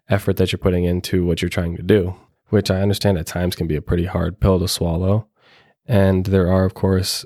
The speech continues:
external intrinsic factors that can also play into your success. So just because you're not quite getting the results that you want yet does not mean that you're not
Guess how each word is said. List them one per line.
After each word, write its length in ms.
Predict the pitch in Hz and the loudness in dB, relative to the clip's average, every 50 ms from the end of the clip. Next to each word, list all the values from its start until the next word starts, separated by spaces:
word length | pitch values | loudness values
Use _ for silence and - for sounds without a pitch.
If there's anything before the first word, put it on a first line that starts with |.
| - _ - | -10 _ -4
external 500 | 95 92 - - - 98 90 90 90 90 | -4 -2 -2 0 2 2 4 4 4 2
intrinsic 440 | 87 87 - - 92 87 87 87 - | 2 2 0 0 0 0 0 -2 -2
factors 460 | - 90 90 92 95 - 95 92 90 | -2 -2 -2 -2 -2 -2 -2 0 0
that 160 | 95 87 92 | 0 0 0
can 140 | - - 92 | 0 0 0
also 320 | 92 92 92 - - 95 92 | 0 0 -2 -2 -2 -2 0
play 320 | - - 95 92 87 85 | 2 2 2 2 4 2
into 560 | 90 90 90 - - 95 92 92 90 90 90 - _ _ _ _ _ _ | 2 2 0 0 2 2 4 4 2 0 -2 -6 _ _ _ _ _ _
your 180 | _ 101 95 87 | _ -2 -2 0
success. 460 | - - 92 - - 92 90 90 - | 0 0 0 0 0 0 0 0 -2
So 320 | - - 90 85 87 92 - _ - - _ - | -2 -2 -2 -2 -2 -4 -6 _ -20 -20 _ -4
just 140 | - 104 95 | -2 -2 0
because 180 | 98 - 95 | 2 2 2
you're 80 | 95 95 | 2 2
not 200 | 92 90 - - | 2 0 0 -2
quite 200 | - 95 92 90 | -2 -2 0 0
getting 200 | 95 90 90 90 | 2 2 2 2
the 80 | 87 | 2
results 320 | 87 87 90 87 87 87 - | 2 2 2 0 0 -2 -2
that 100 | 95 - | -2 -2
you 80 | 98 | 0
want 240 | 92 87 85 80 - | 2 2 0 -2 -2
yet 300 | - 92 92 87 - - | -2 0 2 2 0 0
does 120 | - 90 87 | -2 -2 0
not 200 | 90 85 71 67 | 0 -2 -2 -2
mean 140 | 85 82 | -2 -2
that 180 | 85 85 - - | -2 -2 -2 -4
you're 80 | 87 87 | -4 -2
not 220 | 85 80 76 | -2 -4 -4